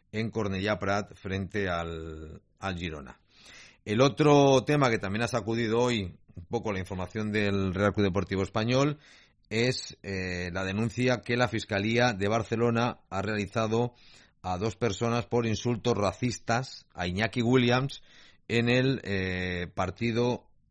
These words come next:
Español Athletic Club de Bilbao del veinticinco de enero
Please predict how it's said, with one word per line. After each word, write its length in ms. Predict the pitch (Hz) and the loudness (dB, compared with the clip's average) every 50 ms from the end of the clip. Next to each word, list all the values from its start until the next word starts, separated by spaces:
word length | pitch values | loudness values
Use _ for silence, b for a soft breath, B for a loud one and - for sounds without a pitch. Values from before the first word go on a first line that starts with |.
| _ _ _ _ _ _ | _ _ _ _ _ _
Español 440 | - - _ - 98 104 117 120 | -12 -12 _ -8 -6 -4 -2 -2
Athletic 340 | 117 107 107 117 101 127 98 | -2 -2 -2 -2 -2 -4 -4
Club 120 | 87 104 104 | -2 0 2
de 100 | 120 131 | 2 4
Bilbao 380 | 131 120 110 113 120 123 107 | 4 2 4 4 4 2 2
del 380 | - 98 92 117 123 135 127 - - | 0 -2 -2 0 0 0 0 -2 -6
veinticinco 880 | 104 98 110 107 104 98 87 - 101 107 - 131 131 139 135 127 131 127 | -4 -2 0 0 0 0 -2 -4 -6 -4 -2 -2 -2 0 2 2 2 2
de 80 | 120 | 2
enero 440 | 117 123 131 127 131 131 131 131 - | 0 0 0 2 2 2 2 0 -4